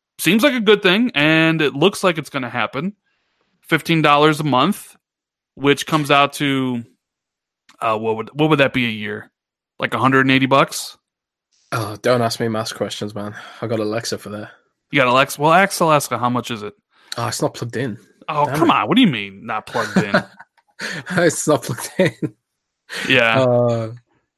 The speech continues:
Speaker 1: So, but it doesn't really seem like
Speaker 2: no
Speaker 1: there's a lot of
Speaker 2: math for me.
Speaker 1: savings on it.
Speaker 2: There's, um,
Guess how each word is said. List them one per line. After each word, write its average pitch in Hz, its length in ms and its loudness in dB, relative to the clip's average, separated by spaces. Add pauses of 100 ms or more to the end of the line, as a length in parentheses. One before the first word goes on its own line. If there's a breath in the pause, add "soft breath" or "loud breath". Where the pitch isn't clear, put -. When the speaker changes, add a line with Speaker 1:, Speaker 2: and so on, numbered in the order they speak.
Speaker 1:
So, 233 260 4
but 208 180 2
it 294 40 6
doesn't 403 200 6
really 330 200 4
seem 294 260 2
like 233 160 4
Speaker 2:
no - 40 -4
Speaker 1:
there's 202 180 4
a 175 40 -2
lot 175 140 6
of 143 80 0
Speaker 2:
math 131 60 -4
for 127 40 -4
me. 127 40 -6
Speaker 1:
savings 139 460 0
on 104 180 -10
it. - 100 -16 (1200 loud breath)
Speaker 2:
There's, 175 360 4
um, 180 560 4